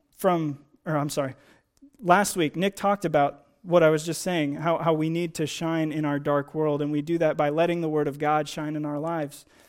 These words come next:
We hold forth the word of light, if you remember what he was getting at then. We allow the word of God to get inside of us and transform us. We hold it forth to see and to hear, f-, or, or for others to see and to hear.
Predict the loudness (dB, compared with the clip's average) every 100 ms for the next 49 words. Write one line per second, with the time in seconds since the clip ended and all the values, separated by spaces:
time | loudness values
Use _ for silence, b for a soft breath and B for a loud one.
0 | b -6 -2 0 0 0 0 0 0 -4
1 | -2 -2 -2 -4 -2 -2 -2 -6 -4 -4
2 | -4 -4 -6 -6 -6 -8 -8 -8 -8 -4
3 | -4 -6 B B B B 2 4 4 4
4 | 2 2 0 0 2 2 2 4 4 4
5 | 0 0 0 0 0 2 2 0 -2 -8
6 | -4 -4 -4 -4 -2 -2 -4 -10 b b
7 | b b -4 -2 4 4 4 0 2 2
8 | 2 -2 -8 -6 -4 -4 -2 -4 -6 -8
9 | -2 -2 -2 -4 -14 _ _ _ -8 -6
10 | -4 -4 -2 0 2 2 2 -2 -6 -2
11 | -2 -2 -2 -2 -4